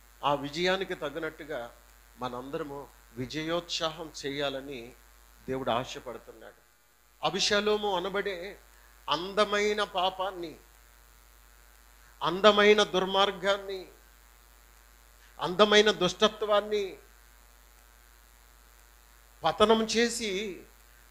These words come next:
విజయోత్సాహంతో వచ్చినటువంటి ప్రజలకి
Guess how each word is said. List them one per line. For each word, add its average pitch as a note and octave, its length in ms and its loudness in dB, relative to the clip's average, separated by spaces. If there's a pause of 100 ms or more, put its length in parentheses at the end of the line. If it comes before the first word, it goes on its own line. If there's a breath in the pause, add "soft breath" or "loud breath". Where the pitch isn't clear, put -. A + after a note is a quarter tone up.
(460)
విజయోత్సాహంతో A3 1300 2 (640)
వచ్చినటువంటి G#3 640 0
ప్రజలకి F#3+ 880 -2